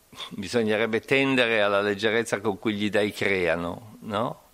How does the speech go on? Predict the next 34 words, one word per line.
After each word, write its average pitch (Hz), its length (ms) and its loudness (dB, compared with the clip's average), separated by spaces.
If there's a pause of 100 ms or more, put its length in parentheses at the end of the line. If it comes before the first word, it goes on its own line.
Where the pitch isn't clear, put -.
Perché 113 400 0
questo 92 340 -2
però? 85 240 0
Non 131 220 0
solo 92 560 -2
per 95 140 -6
una 87 280 -8
forma 87 380 -4
di, 82 240 -8
diciamo, - 380 -6
di 90 100 -6
snobismo, 98 640 -2
ma 123 180 2
proprio 156 380 -2
perché 151 240 -2
la 135 140 2
percezione 131 1160 0
delle 98 240 -2
cose, 95 640 -4 (380)
voglio 113 220 0
dire, 98 200 -2
se, 123 260 -2
se - 680 0
la 117 260 0
tua 135 240 0
fotografia, 123 600 0
la 107 120 2
tua 104 260 2
creazione 127 480 0
artistica 123 540 -4
lascia 120 340 0
trasparire 143 720 0
la 120 140 4
fatica, 110 760 -4